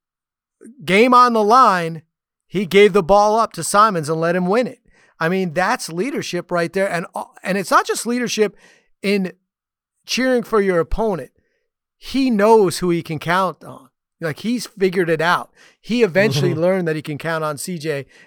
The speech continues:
Speaker 1: and he's telling the world, "Oh, don't worry. I've seen this. Ant's got this. I'm gonna let him go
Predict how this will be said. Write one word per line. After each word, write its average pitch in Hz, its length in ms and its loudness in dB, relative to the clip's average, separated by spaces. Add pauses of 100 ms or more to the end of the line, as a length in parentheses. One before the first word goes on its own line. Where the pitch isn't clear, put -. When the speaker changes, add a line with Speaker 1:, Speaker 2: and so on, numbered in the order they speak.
Speaker 1:
and 147 140 -6
he's 196 260 -6
telling 208 360 0
the 160 80 -2
world, 160 500 0 (320)
"Oh, 240 180 2
don't 220 240 0
worry. 190 260 2
I've 196 160 -2
seen 202 360 0
this. 156 460 -2 (680)
Ant's 233 280 -2
got 185 320 2
this. - 420 -12 (180)
I'm 190 160 -2
gonna 214 140 0
let 180 240 0
him 190 160 -4
go 143 400 -2